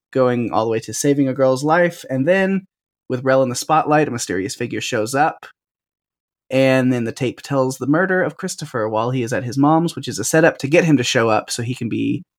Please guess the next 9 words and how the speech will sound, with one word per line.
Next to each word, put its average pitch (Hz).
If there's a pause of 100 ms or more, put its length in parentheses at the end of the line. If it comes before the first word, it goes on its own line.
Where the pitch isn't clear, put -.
(100)
taken 143
out 131 (360)
by 226
the 190
future 196
Christopher 135 (240)
who 147
built 175
him. -